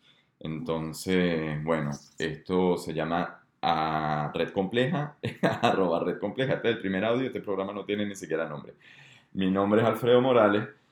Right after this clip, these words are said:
y yo había pensado tres nombres para este programa, no sé si tres, pero bueno.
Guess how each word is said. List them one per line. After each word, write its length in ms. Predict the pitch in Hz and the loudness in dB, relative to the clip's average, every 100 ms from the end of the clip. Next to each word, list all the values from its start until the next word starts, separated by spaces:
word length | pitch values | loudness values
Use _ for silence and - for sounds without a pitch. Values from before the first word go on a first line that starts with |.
| _ _ | _ _
y 680 | 120 113 107 101 98 95 92 90 87 82 - - - | 0 6 8 10 10 8 6 2 -2 -6 -12 -18 0
yo 140 | 110 | 4
había 180 | 139 156 | 4 4
pensado 800 | 147 123 - 123 127 135 127 - _ _ - | 2 0 0 0 2 0 -2 -10 _ _ -2
tres 340 | 120 123 117 | 2 2 2
nombres 760 | 110 98 90 92 104 104 - _ _ _ _ - | 0 2 2 0 -2 -6 -16 _ _ _ _ 0
para 220 | 98 92 | 4 4
este 200 | 90 101 | 2 -2
programa, 380 | 92 92 85 82 | 0 0 0 -2
no 100 | 95 | -4
sé 120 | 104 | -6
si 140 | 104 85 | -10 -6
tres, 180 | 76 76 | -6 -6
pero 140 | 76 | -6
bueno. 180 | 76 69 | -6 -8